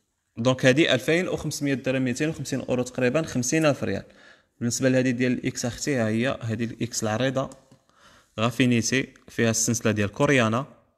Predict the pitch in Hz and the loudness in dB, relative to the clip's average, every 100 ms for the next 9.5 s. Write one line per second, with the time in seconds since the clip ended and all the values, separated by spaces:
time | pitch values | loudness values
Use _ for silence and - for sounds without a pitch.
0 | _ _ _ _ _ - 107 101 113 127 | _ _ _ _ _ -6 -4 -2 -2 -2
1 | 107 101 104 120 - 110 113 - - 110 | 0 0 0 0 -2 -2 -2 -2 -2 -2
2 | - 101 135 139 127 117 101 123 131 - | -2 2 2 4 4 2 2 -2 -4 -10
3 | - - 107 107 104 104 123 - _ _ | -12 -10 -8 -8 -6 -6 -6 -10 _ _
4 | _ _ _ _ _ _ _ 104 123 131 | _ _ _ _ _ _ _ 2 4 2
5 | - 104 98 110 135 - 117 113 110 101 | 0 -6 0 0 0 -2 -2 0 0 -2
6 | 90 85 - - - _ _ _ _ - | -8 -16 -16 -16 -18 _ _ _ _ -10
7 | 101 101 - 107 - - 104 101 110 151 | -8 -8 -4 -4 -4 -8 -10 -4 0 0
8 | - - _ _ _ - 101 123 151 - | -2 -12 _ _ _ -4 0 0 -2 -4
9 | _ - - - | _ -14 -12 -14